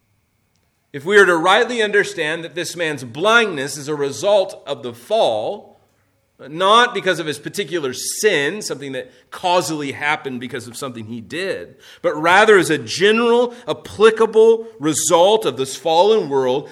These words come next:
Jesus is making emphatically clear in verses four through six that he, and he alone, is the solution to man's fallenness. That, that, that the depravity and the fallenness of man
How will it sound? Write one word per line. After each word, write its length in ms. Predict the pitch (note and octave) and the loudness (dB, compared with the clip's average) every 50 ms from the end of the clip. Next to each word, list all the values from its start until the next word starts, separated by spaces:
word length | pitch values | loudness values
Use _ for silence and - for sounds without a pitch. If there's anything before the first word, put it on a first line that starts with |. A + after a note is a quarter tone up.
| - - - | -20 -20 -16
Jesus 680 | C3 A2+ C3+ F#3+ G#3+ A#3 B3+ B3+ A#3 A#3 A#3+ A3+ - | -12 -8 -6 -2 0 0 0 0 0 -2 -2 -2 -2
is 160 | F3+ D#3 C3+ | -4 -4 -2
making 380 | D3+ D#3 D#3 - D#3 D3+ D3 D#3 | -2 -2 -2 -2 -4 -6 -6 -6
emphatically 880 | C#3 C#3 C3+ C3 - D#3+ E3 E3+ G3 A3 B3 A#3 A#3 - A#3 A#3+ A#3+ A#3+ | -6 -6 -6 -8 -2 2 4 6 6 6 4 2 0 -2 -4 -4 -4 -6
clear 600 | A#3+ - - D#3 D#3 D3 C#3 C#3 C#3 D3 C#3 - - - | -8 -14 -10 -8 -6 -2 -2 -2 -2 -4 -6 -10 -14 -12
in 100 | C#3+ C#3 | -10 -6
verses 380 | C3 D3 C#3+ - - C3 - - | -4 -4 -4 -4 -8 -12 -14 -12
four 320 | - E3 E3+ F#3 G#3 A3 | -6 -2 0 2 2 0
through 220 | G#3+ A3 A#3+ A#3+ G#3+ | 0 -2 -4 -6 -6
six 340 | - - C#3+ C#3 - - - | -6 -6 -6 -6 -6 -6 -6
that 140 | D#3 D3+ D3 | -6 -6 -6
he, 640 | C#3 C3 F#3 A3 A#3+ G#3+ D#3 B2 A#2+ C3+ F3+ - - - - | -6 -6 -4 -2 -2 -2 -2 -4 -6 -8 -10 -12 -14 -16 -12
and 200 | - D#3 D#3 C#3+ | -8 -8 -6 -6
he 240 | C3 A#2+ G3+ G#3+ A#3 | -8 -8 -6 -2 0
alone, 440 | A#3+ A#3 G#3+ E3 C3+ B2 A#2+ B2 C3 | 2 2 2 0 -2 -4 -4 -6 -6
is 200 | A#2+ C3 B2 A2+ | -8 -8 -10 -8
the 140 | B2 B2+ A#2 | -8 -10 -10
solution 1000 | - - - C3 C3 C3 D3+ A3 C#4 C#4+ C4+ A#3 - - A#2 G2+ G2 G2 A#2+ A#2 - - _ _ - | -10 -10 -10 -10 -8 -8 -6 -4 -4 -2 -4 -4 -6 -8 -10 -10 -10 -10 -12 -16 -18 -20 _ _ -2
to 120 | F3 E3 | -2 -2
man's 380 | D#3 C#3+ C3+ C3+ C#3 C#3 - - | 0 0 -2 -4 -4 -6 -6 -2
fallenness. 760 | - E3 E3 D#3+ D3 C3 A#2 G2+ E2+ D#2 - - - - - _ _ _ _ _ _ _ _ _ _ _ _ _ _ _ _ _ - - _ _ _ _ _ _ _ A#2 | 2 2 4 4 2 0 -4 -6 -10 -12 -16 -18 -20 -20 -20 _ _ _ _ _ _ _ _ _ _ _ _ _ _ _ _ _ -20 -20 _ _ _ _ _ _ _ -2
That, 300 | C3+ E3 E3+ - - C3+ | 0 0 0 0 -2 0
that, 300 | E3 E3+ E3 E3 - B2+ | 0 0 0 0 -6 -6
that 220 | D3+ E3 E3 - A#2 | -6 -6 -6 -6 -10
the 80 | C3+ C#3+ | -6 -4
depravity 840 | D3 C#3+ D3 - - F3 F#3 F3+ G3 G#3+ A3+ A3+ A#3+ A#3+ A#3+ A#3 | -4 -4 -4 -6 -2 2 6 6 6 6 6 4 2 2 2 0
and 80 | G#3 E3 | 0 0
the 80 | D#3 | -2
fallenness 720 | - - - F#3+ D#3+ F#3 G#3+ A3 A3+ A3 A3 A3+ G#3+ A3 - | -4 -4 -2 2 4 4 4 2 0 -2 -4 -4 -4 -4 -4
of 160 | A3+ A3 F3+ | -6 -6 -6
man 520 | D3+ D3+ D#3+ D#3 D3+ C#3+ C#3 C#3+ D#3+ F#3 | -8 -6 -4 -4 -2 -2 -4 -4 -6 -8